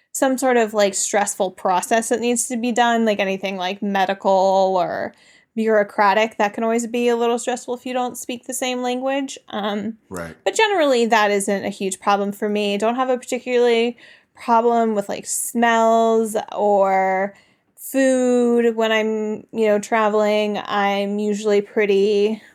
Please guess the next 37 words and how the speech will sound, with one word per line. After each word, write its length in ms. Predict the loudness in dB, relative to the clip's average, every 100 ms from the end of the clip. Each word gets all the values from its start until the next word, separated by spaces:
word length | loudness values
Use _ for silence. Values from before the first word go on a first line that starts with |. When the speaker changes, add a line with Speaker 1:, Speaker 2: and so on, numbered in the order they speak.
| _
Speaker 1:
live 260 | 0 2 2
and 100 | 2
let 240 | 0 0
live 560 | 2 4 6 2 -2 -2
with, 560 | 2 2 0 -6 -20 _ _ _ _ _ _ 0
um, 760 | 2 2 0 -2 -4 -6 -8 _ _ -16 -16 _ _
just 160 | -4 0
sort 120 | 2
of 60 | 2
experiencing 800 | 0 0 0 0 0 0 0
what 180 | 0 0
the 80 | -2
country 360 | -2 -2 0 0
has 260 | -2 -6
to 100 | -8 -2
offer. 240 | -2 0
I 240 | 2 2 2
don't 160 | 0
get 180 | 0 -2
super 460 | -4 -4 -4 -2 -2
anxious 520 | -2 -2 0 -2 -4
about, 480 | -2 0 2 0 -6 -20 _ _ _ 0
um, 360 | 2 4 0 -4
that 420 | -4 0 0 -2 -2
part. 400 | 0 2 0 -6 _ _ _ _ _ _ _
But 560 | 2 6 6 4 2
yeah, 260 | 2 2 2
it's 180 | -2 0
mostly 360 | -2 0 0
just, 180 | -2 0
like, 120 | -2
sort 200 | 0 2
of 120 | 2 2
arriving 680 | 0 2 2 2 2 -2 -2
and 180 | -6
settling 480 | -2 -2 0 -2 -4
in. 400 | -4 -2 0 -2